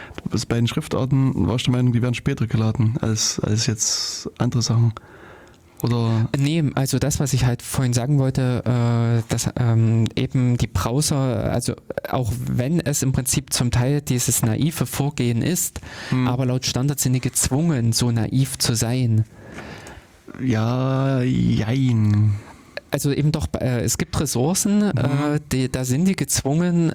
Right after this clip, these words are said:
Speaker 2: erstmal zu warten, bevor sie weitergehen.
Speaker 1: Ja, das stimmt.
Speaker 2: Und, äh, das erscheint einem vielleicht doof,
Speaker 1: Hm.
Speaker 2: aber, äh, es gibt da eben auch technische Gründe, warum, äh, das Warten notwendig ist.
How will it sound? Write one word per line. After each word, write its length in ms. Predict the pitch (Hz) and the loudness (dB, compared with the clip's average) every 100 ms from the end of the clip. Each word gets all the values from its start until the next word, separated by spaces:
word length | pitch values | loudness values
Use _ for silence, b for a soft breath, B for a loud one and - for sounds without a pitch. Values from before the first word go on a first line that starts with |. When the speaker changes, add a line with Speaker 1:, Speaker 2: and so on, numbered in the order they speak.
| - | -2
Speaker 2:
erstmal 540 | 113 139 - 143 139 | -2 -2 -2 0 0
zu 180 | - 113 | 0 -2
warten, 320 | 113 - 160 | -2 0 2
bevor 280 | 139 127 131 | 2 0 -2
sie 180 | 135 120 | 0 -2
weitergehen. 580 | 117 110 - - 110 110 | -2 0 -2 0 2 2
Speaker 1:
Ja, 160 | 127 | 2
das 140 | 131 120 | 0 -2
stimmt. 340 | 120 110 - - | 0 -2 -4 -4
Speaker 2:
Und, 640 | 131 123 120 120 120 - - | 0 2 4 4 2 0 -2
äh, 160 | 120 | 0
das 200 | 120 120 | 0 0
erscheint 460 | - 120 - 143 151 | 0 0 0 0 0
einem 200 | 139 131 | 0 0
vielleicht 600 | - 120 120 - - - _ - | 0 0 0 -4 -14 -20 _ -2
doof, 400 | 139 226 - - - - - - | 0 0 -4 -12 -20 -20 -12 -4
Speaker 1:
Hm. 180 | 135 127 | 0 2
Speaker 2:
aber, 560 | 131 143 160 160 156 135 | 2 2 2 2 2 0
äh, 340 | 131 131 127 | 0 2 2
es 160 | - - | 0 -2
gibt 180 | - - | -4 -2
da 80 | 147 | -2
eben 180 | 131 120 | 0 0
auch 200 | 127 - | 0 -2
technische 500 | - 143 143 - 123 | -2 0 0 0 -2
Gründe, 400 | - 147 151 123 | 0 0 2 0
warum, 540 | 117 123 139 143 131 B B B B B | 0 2 4 4 2 B B B B B
äh, 280 | 123 117 117 | -2 0 0
das 240 | 113 - | 0 -2
Warten 320 | 117 120 127 117 | -2 2 4 4
notwendig 580 | 123 - 117 110 - | 2 0 0 0 0
ist. 320 | 110 107 - | 0 0 -2